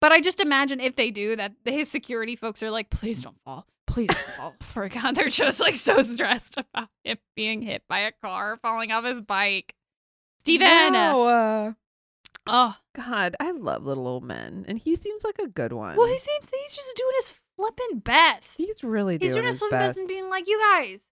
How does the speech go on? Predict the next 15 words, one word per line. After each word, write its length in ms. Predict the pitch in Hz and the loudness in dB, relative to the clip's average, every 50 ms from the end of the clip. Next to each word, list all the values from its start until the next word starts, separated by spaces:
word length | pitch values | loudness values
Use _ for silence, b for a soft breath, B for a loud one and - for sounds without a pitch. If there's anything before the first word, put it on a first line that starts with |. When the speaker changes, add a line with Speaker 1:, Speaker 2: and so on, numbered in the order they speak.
| _ _ _ | _ _ _
Speaker 1:
you 360 | - 302 381 403 415 403 392 349 | -4 2 4 6 6 4 4 4
guys." 480 | - 262 233 202 185 170 170 180 - - | 4 4 4 4 2 -2 -4 -8 -12 -14
I 40 | - | -8
feel 120 | - 466 480 453 | -4 -2 -2 -2
like 80 | 403 | -2
this 80 | 359 330 | -4 -8
is 40 | 302 - | -10 -8
Stephen. 180 | 277 220 208 | -8 -8 -8
He's 160 | 247 277 285 | -8 -10 -6
like, 220 | - 320 311 294 - - | -4 -4 -4 -4 -2 0
"Okay, 440 | 320 349 320 262 202 151 - - _ _ _ _ _ _ _ _ _ _ _ _ _ _ _ _ _ _ _ _ _ _ _ - | 0 2 2 0 0 -2 -6 -14 _ _ _ _ _ _ _ _ _ _ _ _ _ _ _ _ _ _ _ _ _ _ _ 0
it's 200 | 403 - - - | 0 0 0 -4
seventeen 680 | - - 508 508 480 494 453 - - 427 427 415 381 | -2 2 4 4 4 2 -2 -2 -2 -2 -2 -2 -4
seventy-six, 840 | - - - 330 302 277 262 254 233 - - - 90 - - - - | -6 -2 0 0 0 0 -2 -6 -6 -8 -10 -10 -10 -12 -14 -10 -2
right? 460 | 233 277 285 269 247 254 247 240 - | 4 6 8 8 8 6 2 0 -4